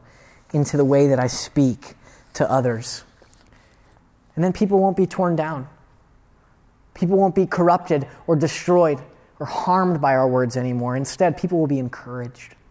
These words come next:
People will be built up. People will be loved. People will be helped. People will be blessed when we open our mouths.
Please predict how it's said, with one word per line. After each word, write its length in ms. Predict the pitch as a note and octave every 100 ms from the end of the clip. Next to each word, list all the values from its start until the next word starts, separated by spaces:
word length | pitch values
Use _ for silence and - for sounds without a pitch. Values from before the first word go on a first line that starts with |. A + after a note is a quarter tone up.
| _ _ _ _ _ _
People 280 | - F#3+ F#3
will 100 | F3+
be 260 | D#3+ D#3 - - C#3
built 340 | D#3 D#3+ D#3 -
up. 460 | D3+ C#3+ C3 - _ _ _
People 300 | - G#3+ A3+
will 160 | F#3+ F3+
be 240 | E3+ D#3 - -
loved. 540 | D#3 E3 F3 D#3 C#3+ -
People 260 | G#3+ A3+
will 160 | G3 F#3
be 140 | D#3+
helped. 540 | C3 - F#3 D#3 - -
People 600 | G#3+ G#3+ F#3+ E3 D#3+ - - -
will 140 | D#3+ D3+
be 260 | C#3+ C#3 C#3 -
blessed 760 | C3+ C#3+ C#3+ B2 - - - - _ _ _ _ _
when 160 | C#3+ C3
we 180 | C3
open 300 | C3+ C3 C#3
our 140 | A#2 A#2
mouths. 500 | A#2 A2+ A2+ -